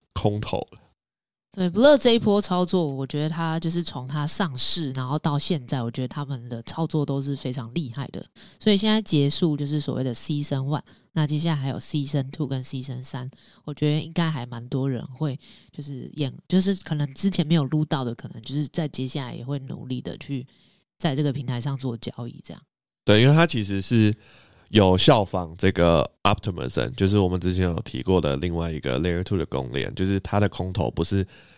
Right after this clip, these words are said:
Speaker 1: 一次性的结束，而是有分阶段性的进行，去持续让就是，就是大家交，普通人会持续的有兴趣在这个上面做交易。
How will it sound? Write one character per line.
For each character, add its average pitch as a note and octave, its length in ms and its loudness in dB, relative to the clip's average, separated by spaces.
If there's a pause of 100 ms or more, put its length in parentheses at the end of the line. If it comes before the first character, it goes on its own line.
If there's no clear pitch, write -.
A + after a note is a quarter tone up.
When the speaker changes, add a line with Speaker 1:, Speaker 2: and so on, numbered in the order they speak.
(260)
Speaker 1:
一 - 40 2
次 A#2 240 6
性 G#2 160 4
的 D#2+ 100 0
结 A#1+ 220 -4
束， F2+ 300 0
而 F2 120 4
是 G2+ 300 2 (360)
有 F#2+ 200 6
分 G#2+ 240 4
阶 G#2 180 4
段 G2 200 4
性 F#2+ 120 0
的 F2 80 -2
进 E2 300 -4
行， - 180 -8
去 G2+ 240 2 (140)
持 F2+ 220 -4
续 G2+ 260 0
让 F2+ 320 -2
就 F2+ 140 -2
是， E2+ 360 -2 (380)
就 - 100 -2
是 F#2 120 -2
大 F2+ 360 2
家 - 60 -8 (380)
交， F#2 180 2
普 - 180 0
通 A2 220 4
人 F2 160 2
会 F#2+ 240 2
持 - 240 -4
续 G2+ 180 -2
的 E2+ 140 2
有 C#2 180 -2
兴 F2 240 -2
趣 F2 140 -6
在 E2 180 -4
这 D2+ 120 -8
个 E2+ 80 -4
上 E2 200 -6
面 D#2+ 160 -8
做 D#2+ 160 -4
交 - 240 -6
易。 B1 200 -6